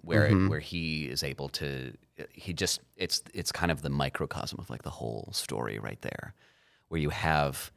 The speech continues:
Speaker 1: this person, this Noah, who they're co-, going to Fire Island. They're on the ferry. He takes off his shirt. He's like, "Well, it's time." He takes it off.
Speaker 2: Yeah.
Speaker 1: The friends are all like, "Oh my gosh," you know, you're, like,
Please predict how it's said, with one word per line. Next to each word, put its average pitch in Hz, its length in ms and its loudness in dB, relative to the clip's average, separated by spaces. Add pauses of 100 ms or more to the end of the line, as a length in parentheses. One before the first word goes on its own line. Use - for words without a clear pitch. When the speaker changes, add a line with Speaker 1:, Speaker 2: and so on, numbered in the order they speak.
(380)
Speaker 1:
this - 220 2
person, 69 520 4
this 71 180 -2
Noah, 78 680 4
who 78 300 2 (400)
they're 90 120 4
co-, 95 280 6
going 110 300 8
to 113 80 8
Fire 98 320 8
Island. 92 400 6
They're 85 80 8
on 95 320 8
the 117 80 4
ferry. 87 500 8
He 87 120 2
takes 90 380 2
off 87 240 8
his 87 220 2
shirt. 90 200 4
He's 87 60 0
like, 85 100 4
"Well, 110 280 8
it's - 180 2
time." 107 380 6
He 92 60 2
takes - 320 2
it 85 60 2
off. 82 260 8
Speaker 2:
Yeah. 104 340 8
Speaker 1:
The 120 60 12
friends 117 460 6
are 101 100 8
all 92 200 10
like, 87 240 6
"Oh 101 200 8
my 80 140 4
gosh," 90 440 8
you 90 80 2
know, 78 160 6
you're, 80 200 4
like, 76 300 0